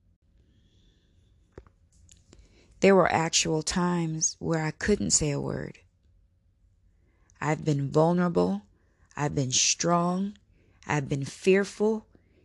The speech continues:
And I've been fearless. But today, I was a warrior. And I'm gonna big myself all the way up. I had to protect me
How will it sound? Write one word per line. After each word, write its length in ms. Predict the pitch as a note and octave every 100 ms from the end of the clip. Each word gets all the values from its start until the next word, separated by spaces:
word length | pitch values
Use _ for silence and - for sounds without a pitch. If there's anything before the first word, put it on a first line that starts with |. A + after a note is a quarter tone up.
| _
And 140 | D#3+
I've 240 | D#3+ D#3+ D#3
been 160 | D#3
fearless. 1000 | D3 - F3+ E3 D3+ D#3+ D3 - - - - _ _ _ _ _ _
But 200 | E3+ -
today, 880 | - D3+ C#3 F3+ F#3 F3 E3+ G#3+ - - -
I 480 | E3 E3 C#3+ C#3 C#3+ - _
was 240 | D#3 D3 C#3
a 80 |
warrior. 800 | B2+ B2+ D3+ D#3 C3+ C3 C#2+ C#3+ - _ _ _ _ _ _ _ _ _ _ -
And 140 | E3
I'm 120 | F#3
gonna 200 | G3 F#3+
big 240 | E3 D#3+ G3
myself 680 | F#3+ F#3 - - E3 E3 - _
all 260 | - F3+ F#3+
the 100 | F3+
way 200 | E3+ F3+
up. 200 | G3 - _ _ _ _ _ _ _ _ _ _ _ _ - _ - - - - - - - - - - _ - - - _ _ - - - - _ _ _ - - -
I 60 | F3+
had 180 | F#3+ F3
to 60 |
protect 480 | D#3+ F3 - F3+ -
me 440 | E3 E3 D#3+ D3+